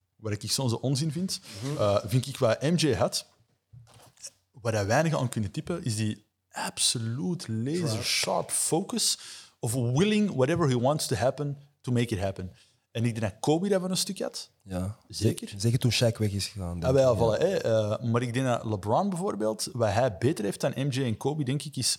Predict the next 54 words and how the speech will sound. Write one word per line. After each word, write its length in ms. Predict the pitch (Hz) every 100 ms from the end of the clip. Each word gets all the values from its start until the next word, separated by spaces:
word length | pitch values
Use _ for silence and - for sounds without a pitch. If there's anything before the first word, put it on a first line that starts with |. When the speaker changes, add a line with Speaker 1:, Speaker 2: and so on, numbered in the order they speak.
| -
Speaker 1:
hoe 100 | 101
dat 140 | 95
die 100 | 87
gast 200 | 104 101
zijn 160 | - 92
lichaam 340 | 110 - 120
onderhoudt. 380 | 123 117 117 135
Het 140 | -
professionalisme 760 | - 104 110 - 101 117 143 143
is 200 | 117 - - -
op 240 | 175 180
en 220 | 113 107
top. 300 | - 185 - - -
Die 120 | 208
gaat 200 | 143 180
geen 120 | 180 135
sigaren 460 | - 104 104 104
roken 300 | 101 104 110
en 60 | 98
golven 360 | 98 101 98
en 80 | 104
weet 120 | 101
ik 100 | 101
wat 140 | - 107
allemaal, 300 | 104 104 98
zoals 200 | 98 -
M 140 | 120
J 200 | 104 98
deed. 280 | 92 127 190 - - - - -
Maar 420 | 110 117 113 113 - _ _ _ _ 107
de 220 | 120 104
will, 360 | 117 220 214 -
de 280 | 113 123 110
willpower 640 | 139 254 - - - 214
of 140 | 151 -
M 180 | - 190
J, 240 | 160 185 170
volgens 260 | 156 147
mij, 280 | 170 160 156
kun 160 | - 139
je 60 |
niet 140 | 120 123
trumpen 340 | - 123 123
met 140 | 113 -
de, 300 | 110 98 -
de, 120 | 98
de 100 | 95
body 280 | 92 117 117
shapeness 540 | 107 - 113 - 110 101
en 60 |
de 80 | 98
professionalism 800 | - 107 - - 120 104 98 101
of 120 | 90
LeBron. 340 | 101 92 92